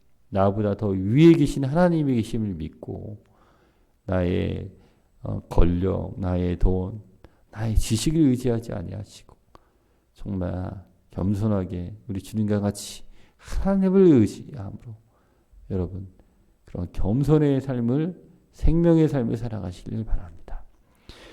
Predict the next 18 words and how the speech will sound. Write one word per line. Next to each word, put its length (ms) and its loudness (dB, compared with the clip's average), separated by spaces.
그러므로 400 8
오늘 260 8
잠언 360 8
말씀을 380 6
통해서 420 2
우리 240 2
안에 200 2
실을 320 6
잘 260 -2
구별하시기 680 2
바랍니다. 540 -6
우리 160 2
안에 180 4
죄성이 460 6
있습니다. 520 -8
그것이 240 -2
우리를 500 0
부추기고 760 2